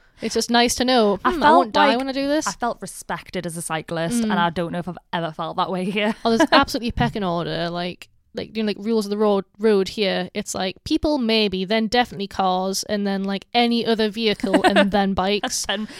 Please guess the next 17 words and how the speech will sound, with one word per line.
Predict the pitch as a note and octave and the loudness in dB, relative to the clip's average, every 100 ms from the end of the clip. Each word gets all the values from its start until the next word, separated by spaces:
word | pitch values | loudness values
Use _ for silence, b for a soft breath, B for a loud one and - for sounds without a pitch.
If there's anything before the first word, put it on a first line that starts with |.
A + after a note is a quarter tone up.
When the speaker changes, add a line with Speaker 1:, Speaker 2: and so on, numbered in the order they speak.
| E4+ A3+ | -8 2
Speaker 2:
yeah. | G3+ G3+ | 4 6
Speaker 1:
Whereas | G#3+ G#3 G3+ - | 4 2 0 -4
in | A3+ G#3+ G#3+ | -2 0 0
the | G#3+ | 0
Netherlands, | G#3 G3+ F#3+ G3 | 0 -2 -4 -4
bikes | - A3+ A3 - | 0 0 0 -4
at | |
the | G#3 | -2
very | A3+ A3+ | -2 -4
top | - B3+ - | -4 -2 -4
of | G3+ | -6
the | |
chain, | - G3+ F#3 F#3+ G3 | -6 -2 -2 -2 0
then | A#3 A#3 A3 | 2 2 0
people, | - G3 F#3 F#3 G3+ - | -6 -6 -4 -2 -4 -2
and | G#3 | 0
then | G3+ G3+ G3 G3 | 0 0 -2 -4